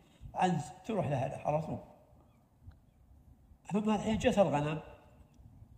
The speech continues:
وهضلنا غنمهن، يمشي بالنفوذ محولته على الدعيس. جات واحدة من البنات خوياته يقول له: "ترى عنزة ما هضلت".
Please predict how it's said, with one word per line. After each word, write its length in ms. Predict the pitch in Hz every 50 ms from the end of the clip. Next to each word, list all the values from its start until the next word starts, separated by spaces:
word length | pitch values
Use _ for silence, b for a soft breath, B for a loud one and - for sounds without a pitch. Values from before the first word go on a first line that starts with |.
| - - -
وهضلنا 520 | 170 165 165 202 196 165 170 165 160 156
غنمهن، 520 | 143 147 147 143 139 131 135 135 151 160 160 - - - - - - - - - - - - - - - - - -
يمشي 300 | 190 240 214 - - 165
بالنفوذ 480 | 156 165 160 156 160 170 220 220 180
محولته 460 | 160 - - 160 165 196 214 - - -
على 120 | 165 151
الدعيس. 440 | 143 - - 95 - - - - - - - - - - - - - - - - - - - - - - - - - - - -
جات 180 | 208 196 -
واحدة 280 | 254 262 214 208 190 175
من 120 | 160 170
البنات 500 | 175 165 165 160 156 151 147 156 156 - - - - - - - - - - - - - - - -
خوياته 680 | - - 214 240 294 302 262 185 147 143 - 165 - - - - - - - - - - - - - - - - _ - - - - - - - - - - - - _ - - - - - -
يقول 400 | 190 226 226 226 233 247 247 254
له: 60 | 240
"ترى 280 | 196 - 240 226 208 196 -
عنزة 320 | - 196 - 202 - -
ما 140 | 233 226 190
هضلت". 400 | 185 185 151 123 - - -